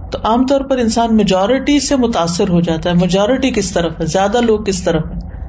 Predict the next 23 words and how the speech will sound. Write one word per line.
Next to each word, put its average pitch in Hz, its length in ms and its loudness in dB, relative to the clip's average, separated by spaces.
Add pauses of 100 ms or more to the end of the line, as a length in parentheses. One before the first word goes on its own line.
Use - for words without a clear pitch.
(160)
چلو 202 240 2
ہم 190 100 2
بھی 202 120 2
ادھر 185 160 2
ہی 170 60 4
چلتے 170 340 0
ہیں۔ 175 100 -4
نہیں، 208 160 2 (840)
آپ 233 160 0 (160)
حق 269 180 -2
کو 285 100 0
فالو 208 280 0
کریں 202 300 0
گے 220 100 0
چاہے 208 220 0
آپ 185 220 0
اکیلے 180 300 0
ہی 202 60 0
کیوں 190 200 -2
نہ 175 80 4
جا 160 240 2
رہے 151 80 -4
ہیں۔ - 160 -4